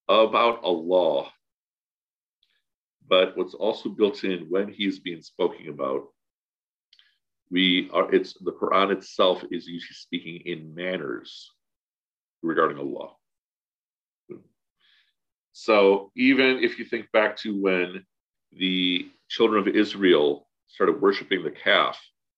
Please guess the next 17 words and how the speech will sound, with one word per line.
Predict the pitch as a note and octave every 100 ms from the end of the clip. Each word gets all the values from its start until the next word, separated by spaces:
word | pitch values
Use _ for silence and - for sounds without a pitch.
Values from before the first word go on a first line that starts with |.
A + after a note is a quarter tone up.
| _ _ _ _
it | -
doesn't | A#2 A#2+
say | - - A#2 G#2+ D#2 -
they | F2
worshiped | E2+ F2 - -
the | -
calf. | F2 C#2+ - - _ _ -
It'll | -
say | - E2+
they | D#2+
took | - C#2+
to | D2+
the | C2+
calf | - - - _ _ _ _ _ _ _ _ _ _ _ _ _ _ _ _
out | D#2+ D2+
of | D2
manners | D#2+ E2+ D#2 C#2 -